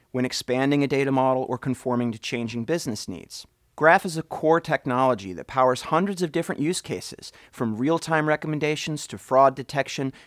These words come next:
to network and I T operations, master data management, and more. On the technical side, N E O four J fits along with any microservices you may develop, can be used with N E O four J's Bloom visualization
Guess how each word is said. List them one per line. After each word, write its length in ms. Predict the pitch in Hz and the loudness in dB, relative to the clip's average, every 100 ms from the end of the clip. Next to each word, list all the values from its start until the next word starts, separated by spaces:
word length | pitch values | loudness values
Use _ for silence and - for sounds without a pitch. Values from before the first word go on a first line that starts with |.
| - | -10
to 100 | 107 | -4
network 460 | 107 123 139 135 | 0 0 0 0
and 100 | 135 | 0
I 80 | 131 | -2
T 240 | 131 139 120 | -2 -2 0
operations, 720 | 123 - 123 123 - 120 - _ - | 0 0 -2 -2 -4 -6 -8 _ -2
master 440 | 127 139 - 147 | 2 2 0 -4
data 240 | 135 135 | -2 0
management, 480 | 131 131 127 139 135 | 0 -2 -2 -4 -4
and 140 | 127 123 | -2 0
more. 380 | 123 110 - _ _ _ _ _ _ _ _ _ _ - | 0 -2 -6 _ _ _ _ _ _ _ _ _ _ 0
On 120 | 123 | 0
the 60 | 120 | 0
technical 520 | - 160 170 - 127 | -2 -2 -2 -2 -4
side, 340 | - 95 95 - _ | -4 -6 -8 -16 _
N 80 | 131 | 0
E 100 | 143 | 2
O 60 | 165 | 2
four 120 | 180 | -2
J 220 | - 151 | -2 -2
fits 300 | 147 156 - | 0 -4 -2
along 280 | 147 135 135 | -2 2 2
with 140 | 131 - | 0 -2
any 200 | 151 170 | -4 -2
microservices 880 | 156 170 165 135 110 98 - 104 113 | -4 -2 -2 -2 -4 -6 -10 -8 -6
you 80 | |
may 140 | 107 98 | -6 -8
develop, 440 | 98 95 90 - _ _ - | -12 -12 -12 -12 _ _ -4
can 140 | 147 | -2
be 80 | 147 | -2
used 320 | 147 160 160 | 2 0 0
with 140 | 147 | -4
N 60 | 147 | 2
E 80 | 151 | 2
O 60 | |
four 160 | 156 143 | 2 -2
J's 360 | 131 139 135 117 | -2 0 -2 -4
Bloom 420 | 131 143 156 151 | 0 2 2 0
visualization 800 | 139 147 160 143 113 104 - | -4 -4 -6 -4 -6 -6 -8